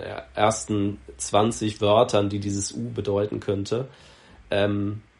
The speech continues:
wo wir aber eigentlich so in der Diskussion, die wir jetzt auch gerade irgendwie immer führen über, ja, was ist denn richtig und was ist falsch, eigentlich immer klarer wird, dass es das eigentlich total ist, ähm,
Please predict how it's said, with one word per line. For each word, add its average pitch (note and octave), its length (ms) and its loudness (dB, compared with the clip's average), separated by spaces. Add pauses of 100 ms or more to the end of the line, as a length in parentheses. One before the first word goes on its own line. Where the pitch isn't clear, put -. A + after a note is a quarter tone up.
(140)
wo A2+ 200 2
wir C#3 240 10
aber C3 240 8
eigentlich C#3+ 360 6
so B2+ 140 6
in B2 100 4
der B2 100 10
Diskussion, B2 560 6
die B2 140 0
wir B2 100 8
jetzt G#2+ 180 4
auch - 160 -2
gerade D3 440 6
irgendwie C3+ 540 2
immer B2+ 260 4
führen C3+ 420 4
über, A#2 380 2 (600)
ja, A#2 400 4
was G#2+ 480 -2
ist - 180 -2
denn G#2+ 120 6
richtig A#2+ 520 0
und A2+ 140 -2
was A2+ 180 0
ist G#2+ 120 -8
falsch, - 580 2 (960)
eigentlich A#2+ 320 0
immer B2+ 160 8
klarer B2 480 6
wird, G#2 200 4
dass G#2 140 2
es A2+ 200 -6
das C3 220 2
eigentlich G#2+ 720 0 (500)
total G#2 400 2
ist, - 460 0 (560)
ähm, G#2 420 0